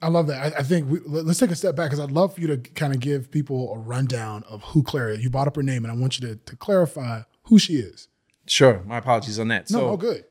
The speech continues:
Speaker 2: Clara stands for, uh, Create Labs A I Rendered Assistant. And once we went through this, like,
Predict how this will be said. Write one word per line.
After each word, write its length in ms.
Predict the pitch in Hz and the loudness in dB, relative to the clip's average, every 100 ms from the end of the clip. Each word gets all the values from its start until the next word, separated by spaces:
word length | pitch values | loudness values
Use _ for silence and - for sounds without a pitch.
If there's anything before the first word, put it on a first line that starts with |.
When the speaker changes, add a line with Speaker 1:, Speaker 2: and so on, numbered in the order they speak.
| _ | _
Speaker 2:
Clara 340 | 151 160 180 | -2 2 2
stands 400 | 180 165 143 131 | 0 -4 -4 -4
for, 480 | - 123 120 113 107 | -6 0 0 0 -2
uh, 160 | 110 107 | -4 -4
Create 340 | - 123 120 | 0 0 0
Labs 380 | 120 113 104 - | 0 -2 -2 -6
A 120 | 120 113 | -2 0
I 80 | 107 | 0
Rendered 280 | 107 104 101 | -2 -4 -4
Assistant. 540 | - 104 - 98 92 - _ _ _ 123 | -4 -4 -6 -8 -12 -16 _ _ _ 0
And 340 | 120 117 104 | 2 2 0
once 240 | 135 147 | 0 -2
we 100 | 165 | -2
went 220 | 120 127 127 | 0 0 -2
through 140 | 117 | -4
this, 240 | 113 104 | -2 0
like, 180 | 110 104 | 0 0